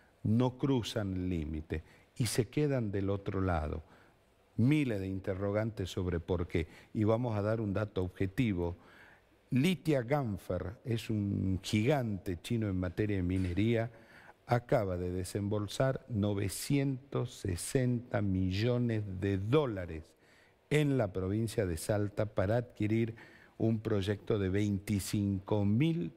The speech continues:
toneladas de este material, litio. ¿Dónde es esto? Pozuelo, Pas-,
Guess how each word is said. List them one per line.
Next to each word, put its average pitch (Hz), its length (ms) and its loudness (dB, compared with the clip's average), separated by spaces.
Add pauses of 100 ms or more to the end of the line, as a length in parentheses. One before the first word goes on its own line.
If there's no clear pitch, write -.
toneladas 104 720 0
de 95 140 2
este 95 200 -2
material, 85 600 0 (560)
litio. 107 480 0 (260)
¿Dónde 131 320 2
es - 140 -4
esto? 160 440 -2 (400)
Pozuelo, 110 560 0
Pas-, 107 180 -2